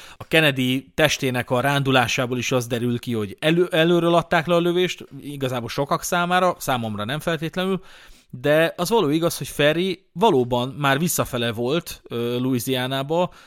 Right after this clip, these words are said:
amikor megszállt a Louisiana Egyetemen, Shaw pedig tényleg úton volt a nyugati partra a merénylet idején. Ez a buli, ez az esté, amiről az imént beszéltem, ez úgy alakult, hogy, ö,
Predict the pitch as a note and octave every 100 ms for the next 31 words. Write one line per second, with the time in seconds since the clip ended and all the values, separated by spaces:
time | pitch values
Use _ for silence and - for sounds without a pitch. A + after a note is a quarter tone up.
0 | - - C3+ D3+ D3 E3 - - B2+ C3
1 | C3+ C3+ D3 B2 A#2+ A#2+ B2+ B2 A2+ A#2+
2 | A#2 D#3+ F3+ - - F#3+ F#3 E3+ - A3
3 | E3+ A2+ B2 - A2 G#2+ G#2+ A2+ A2 G2+
4 | F2+ G2 F2 E2 - D#2+ - _ G2+ F#2+
5 | F2+ G2+ G2 G2+ B2+ G2 E2+ D#2+ _ -
6 | - - - B2+ C#3+ F3+ G3 E3+ F3 C#3
7 | C#3 C#3 F3+ - B2+ C#3 E3 - _ B2
8 | A#2+ A2+ A#2 C#3+ C3 A2 C#3 - C#3+ C3+
9 | D#3 E3 C#3 _ D3+ C#3 F3+ C#3+ C#3 D3+
10 | - F3+ - D3+ C#3+ D3 E3 C#3+ C#3